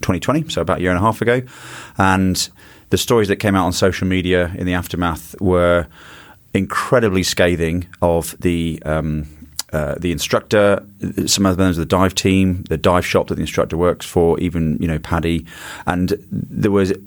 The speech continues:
the prosecution's, uh, case, as it were, even was trying to, um, have a go at the, a woman who sold the, the, the Linnea her dry suit,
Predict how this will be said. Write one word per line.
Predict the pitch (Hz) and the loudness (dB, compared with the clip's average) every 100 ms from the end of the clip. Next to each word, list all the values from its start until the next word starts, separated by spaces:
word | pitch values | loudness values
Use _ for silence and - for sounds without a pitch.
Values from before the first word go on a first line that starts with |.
| - | -4
the | 101 | -2
prosecution's, | - 120 101 110 104 - 90 82 - | 0 0 0 2 2 2 0 0 -2
uh, | 78 - | -4 -2
case, | 107 107 - | 0 2 0
as | 80 | -2
it | 71 | 0
were, | 73 73 104 | 2 2 0
even | 95 90 87 | 0 2 2
was | 82 82 | 0 -2
trying | - - 98 95 | -4 0 2 2
to, | 87 92 85 - - - - | 2 2 2 0 -10 -20 -4
um, | 92 82 78 | -2 0 -2
have | 82 98 | -2 -2
a | 87 | 0
go | 98 87 80 | 2 4 2
at | - | 2
the, | 90 85 - - | 2 2 2 -2
a | 90 | 2
woman | 98 95 | 4 2
who | 87 | 0
sold | - 98 95 92 | 0 2 2 2
the, | - 92 - 92 | -2 -6 -2 -2
the, | - - 82 | -2 -4 -2
the | 82 | 2
Linnea | 90 90 87 85 - 90 - 92 | 4 4 2 0 -2 -6 -2 2
her | 90 | 2
dry | 90 92 104 | 4 2 0
suit, | - - | -4 -8